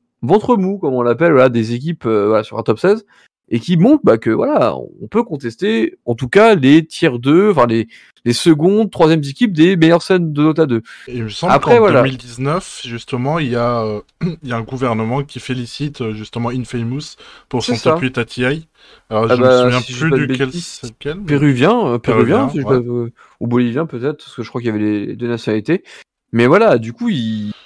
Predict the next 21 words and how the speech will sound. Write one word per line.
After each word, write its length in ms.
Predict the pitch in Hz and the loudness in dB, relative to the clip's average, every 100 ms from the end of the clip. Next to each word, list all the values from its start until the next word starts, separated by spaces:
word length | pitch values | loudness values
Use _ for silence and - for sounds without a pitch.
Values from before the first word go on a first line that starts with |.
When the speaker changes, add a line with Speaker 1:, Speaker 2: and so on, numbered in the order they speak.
| _ | _
Speaker 1:
il 120 | 123 | -4
montre 180 | 156 302 | -2 0
quand 100 | 165 | 0
même 80 | 156 | -2
quelque 140 | 175 226 | 0 2
chose, 220 | 403 - | 0 0
quoi. 160 | 101 | -6
Et 80 | 101 | -6
on 160 | 104 117 | -6 -6
dit, 140 | 214 | -8
putain, 300 | - 247 320 | -6 -4 -2
euh, 280 | 127 110 107 107 _ _ _ _ | 0 0 -4 -6 _ _ _ _
ça 180 | - 160 | -4 -2
y 60 | |
est, 280 | 294 330 147 | -2 -2 -2
ils 360 | 113 117 120 123 | -4 -8 -10 -8
sont 120 | 247 | -8
quelque 220 | 254 262 | -6 -2
part. 220 | 190 196 _ _ _ - | 0 -2 _ _ _ 2
Et 60 | |
malheureusement, 760 | 170 190 180 185 180 269 311 | 4 6 6 4 2 0 0